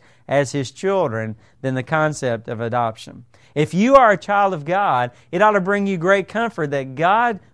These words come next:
marked you to be His own way, way back. Your life might not seem like much sometimes, but listen to me. Remember what it says, predestined? So couldn't I say, "I was destined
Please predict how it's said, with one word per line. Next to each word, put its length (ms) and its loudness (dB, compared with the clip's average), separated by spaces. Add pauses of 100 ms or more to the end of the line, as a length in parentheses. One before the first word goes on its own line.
marked 560 2
you 240 -2
to 160 -8
be 280 0
His 260 -2
own 540 -4 (260)
way, 260 -2
way 140 0
back. 520 -6 (1800)
Your 240 0
life 600 -2
might 280 -4
not 200 -6
seem 260 -8
like 220 -6
much 220 -8
sometimes, 640 -10
but 140 -14
listen 300 -10
to 140 -6
me. 220 -8 (460)
Remember 160 -2
what 100 0
it 40 -8
says, 280 -4 (120)
predestined? 920 -4 (680)
So 160 -6
couldn't 300 0
I 140 2
say, 480 2 (260)
"I 160 6
was 200 -2
destined 920 -2